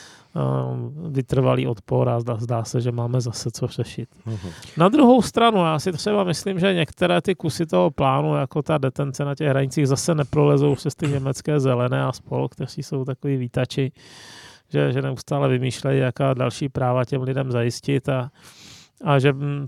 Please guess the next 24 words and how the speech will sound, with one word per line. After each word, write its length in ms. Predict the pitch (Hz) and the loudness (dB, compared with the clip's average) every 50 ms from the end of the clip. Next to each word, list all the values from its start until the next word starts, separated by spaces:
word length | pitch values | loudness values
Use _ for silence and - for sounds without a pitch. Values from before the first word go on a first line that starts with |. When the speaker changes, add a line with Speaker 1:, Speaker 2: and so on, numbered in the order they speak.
| - - - | -8 -8 -2
Speaker 1:
to, 160 | - 143 131 | 2 2 2
to 100 | 135 143 | 2 2
by 160 | 135 139 139 | 2 2 2
asi 220 | 135 - - 156 139 | 2 0 -2 -2 2
bylo 160 | 135 143 139 | 2 4 4
nepřijatelné 640 | 139 131 - - - 143 139 123 143 139 139 139 127 | 2 0 -2 0 2 2 4 4 4 2 4 2 0
z 60 | - | 0
té 160 | - 147 139 | 0 0 2
druhé 320 | 131 127 123 120 131 127 | 4 4 4 4 4 2
strany, 420 | - - - - 110 107 110 107 104 | 0 -2 -8 -6 -6 -6 -6 -6 -8
takže 300 | 107 110 110 110 127 131 | -8 -10 -10 -8 -6 -4
je 80 | 123 | -4
možné, 360 | 120 120 117 113 117 120 120 117 | -4 -4 -6 -6 -4 -4 -4 -4
že 120 | 120 113 | -6 -6
ten, 280 | - - 131 127 123 123 | -6 -6 -6 -6 -4 -6
že 120 | 123 127 123 | -6 -6 -4
ten 220 | - 131 127 123 | -4 -4 -6 -4
plán 280 | - 131 120 117 120 120 | -6 -6 -6 -4 -4 -6
je 160 | 123 135 135 | -6 -6 -6
mrtev 480 | 123 120 - - - 135 123 120 - 139 | -6 -8 -8 -6 -4 -4 -4 -4 -4 -8
už 140 | 120 - | -10 -8
teď, 360 | - - 120 117 110 _ - - | -4 -4 -4 -4 -4 _ -8 -10
ale, 220 | 117 117 127 - _ - - - - - - - - - - | -8 -8 -8 -10 _ -18 -20 -20 -20 -20 -20 -20 -20 -14 -12
Speaker 2:
Hmm. 100 | 107 98 | -12 -12